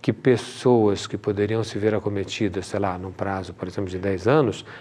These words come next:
passam a ser acometidas num prazo muito mais curto, de cinco anos, de quatro anos. Enquanto que nós podemos fazer um trabalho no sentido inverso, no sentido oposto,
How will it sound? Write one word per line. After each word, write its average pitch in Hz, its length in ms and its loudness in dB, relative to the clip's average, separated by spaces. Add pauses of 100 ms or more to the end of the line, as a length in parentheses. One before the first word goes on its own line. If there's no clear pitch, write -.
(100)
passam 185 220 4
a 165 60 4
ser 135 160 6
acometidas 110 540 2
num 135 80 2
prazo 147 260 4
muito 156 180 0
mais 165 160 0
curto, 139 320 0
de 95 100 -4
cinco 160 360 2
anos, 139 200 4
de 92 80 -6
quatro 117 360 4
anos. 95 340 2 (560)
Enquanto 135 560 4 (260)
que - 160 2
nós 123 220 4
podemos 117 680 4
fazer 101 240 0
um 98 80 -2
trabalho 101 640 2 (380)
no 120 120 2
sentido 135 420 -2
inverso, 175 540 2
no 113 80 -8
sentido 139 340 -2
oposto, 143 500 0